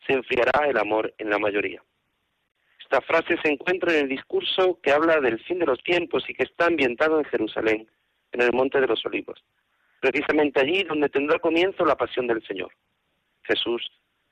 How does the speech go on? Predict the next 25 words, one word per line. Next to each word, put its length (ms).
respondiendo 640
a 60
una 160
pregunta 420
de 120
sus 200
discípulos, 720
anuncia 600
una 180
gran 240
tribulación 720
y 80
describe 480
la 160
situación 640
en 120
la 80
que 140
podría 340
encontrarse 680
la 120
comunidad 340
de 80
los 200
fieles 340